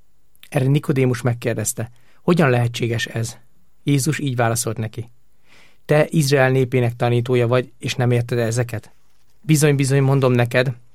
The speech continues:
hogy arról beszélünk, amit tudunk, és arról tanúskodunk, amit látunk. De a mi tanúságtételünket nem fogadjátok el.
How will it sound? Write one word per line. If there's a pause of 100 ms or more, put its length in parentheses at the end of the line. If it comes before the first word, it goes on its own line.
(420)
hogy
arról
beszélünk,
amit
tudunk, (300)
és
arról
tanúskodunk,
amit
látunk. (840)
De
a
mi
tanúságtételünket
nem
fogadjátok
el.